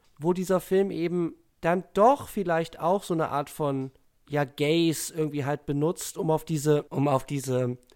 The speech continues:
Sexismus innerhalb der Narration einzugehen, diesen aber doch irgendwie vielleicht noch bestätigt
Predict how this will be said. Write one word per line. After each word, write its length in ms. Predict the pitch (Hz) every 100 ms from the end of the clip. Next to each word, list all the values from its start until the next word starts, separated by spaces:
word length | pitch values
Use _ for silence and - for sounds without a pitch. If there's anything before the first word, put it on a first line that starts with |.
| _
Sexismus 600 | - 151 - 180 180 156
innerhalb 440 | - 175 165 135 -
der 100 | 131
Narration 560 | 131 123 - 156 180 -
einzugehen, 680 | - 170 190 202 180 208 220 - _ _ -
diesen 380 | 131 185 220
aber 240 | - 170 180
doch 240 | - 208
irgendwie 640 | - 180 196 185 185 190 202 _ _ _ _
vielleicht 520 | - 151 151 214 -
noch 240 | 208 202 - _ _ _ _ _
bestätigt 1300 | - 180 - - 170 202 202 - 98 - - - -